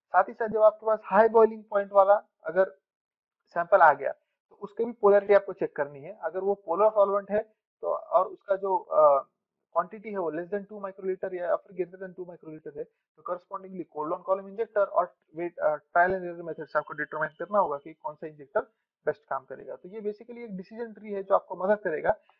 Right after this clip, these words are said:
injector choose करने में, आपका जो भी sample है उसका।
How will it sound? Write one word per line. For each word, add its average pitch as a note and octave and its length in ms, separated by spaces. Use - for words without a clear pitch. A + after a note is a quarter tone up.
injector A3 360
choose G3+ 300
करने D#3+ 200
में, D#3+ 180
आपका F3 240
जो E3+ 140
भी G3 100
sample E3+ 340
है G#3 80
उसका। - 340